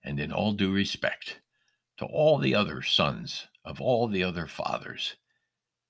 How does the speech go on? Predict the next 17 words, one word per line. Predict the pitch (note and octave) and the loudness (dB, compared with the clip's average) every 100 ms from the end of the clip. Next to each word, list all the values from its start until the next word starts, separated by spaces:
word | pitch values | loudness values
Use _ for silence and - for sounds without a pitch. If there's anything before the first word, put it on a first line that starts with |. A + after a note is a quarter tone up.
| _ | _
he | F2 | -2
was | F2 - | 0 -2
the | F2 | -4
greatest | C2+ E2 D#2+ D2+ - | -2 -2 0 -4 -2
dad | E2 D#2+ D2+ | 0 2 0
that | C#2+ C#2+ | -6 -4
there | D2 | -6
ever | D2 D#2 F2+ | -4 -4 -2
was, | E2+ G1+ - - - _ _ _ _ _ _ _ - | -2 -4 -8 -12 -12 _ _ _ _ _ _ _ -8
and | D2+ | -4
the | C#2 | 0
best | C#2 G#2 - | 0 0 -2
man | C#2 B1+ B1 C#2 _ _ | -4 -4 -6 -10 _ _
that | A#1+ | -12
I | G1+ B1 | -8 -6
ever | D2 C#2 | -6 -6
knew. | C2+ C#2 G#1 | -6 -6 -6